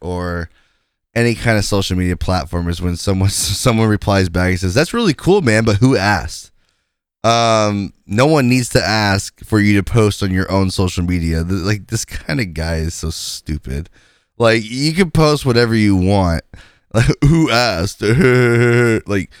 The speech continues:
"Ooh, you're so edgy." God, I hate people like this, dude. They're so dumb. Uh, just, everyone's just basically saying he doesn't come across as a guy who gives a crap. Um, I love this one. This guy compares X-,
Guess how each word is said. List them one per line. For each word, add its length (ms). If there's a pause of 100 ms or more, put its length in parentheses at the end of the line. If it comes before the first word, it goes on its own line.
(200)
"Ooh, 300
you're 140
so 240
edgy." 640 (100)
God, 140
I 180
hate 240
people 280
like 200
this, 200
dude. 300 (380)
They're 100
so 400 (140)
dumb. 420 (640)
Uh, 800
just, 240 (180)
everyone's 420
just 140
basically 300
saying 300
he 120
doesn't 160
come 180
across 240
as 60
a 40
guy 180
who 100
gives 260
a 60
crap. 680 (460)
Um, 840 (1700)
I 40
love 180
this 180
one. 80
This 100
guy 180
compares 380
X-, 240